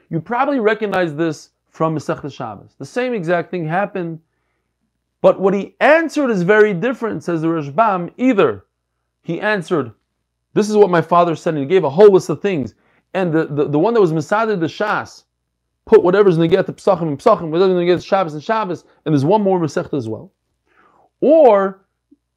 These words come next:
he simply became sick a few times, and every time that he became sick,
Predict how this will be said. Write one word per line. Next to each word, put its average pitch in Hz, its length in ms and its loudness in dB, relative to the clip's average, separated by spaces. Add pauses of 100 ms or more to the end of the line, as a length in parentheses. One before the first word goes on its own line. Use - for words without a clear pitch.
(180)
he 180 140 -2
simply 262 520 -2
became 185 400 -4
sick - 380 -6
a 147 60 -4
few 214 220 -4
times, 127 560 -4
and 160 100 -4
every 220 280 0
time 220 300 -2
that 135 60 -4
he 120 60 -4
became 185 260 -6
sick, 254 440 -2